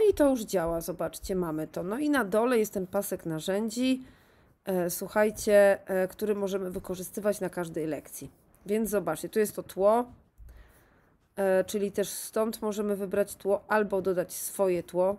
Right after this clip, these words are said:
Można też wrzucić na przykład zdjęcie klasy uczniowskiej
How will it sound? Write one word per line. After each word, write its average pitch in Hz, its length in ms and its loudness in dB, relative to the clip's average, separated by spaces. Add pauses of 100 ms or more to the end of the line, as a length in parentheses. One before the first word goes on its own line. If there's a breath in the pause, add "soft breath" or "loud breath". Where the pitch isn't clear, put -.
(120)
Można 196 300 -2
też 190 180 -6
wrzucić 190 440 -4
na 190 100 -2
przykład 175 320 -2
zdjęcie 180 680 -2
klasy 185 540 0 (560)
uczniowskiej 185 720 -4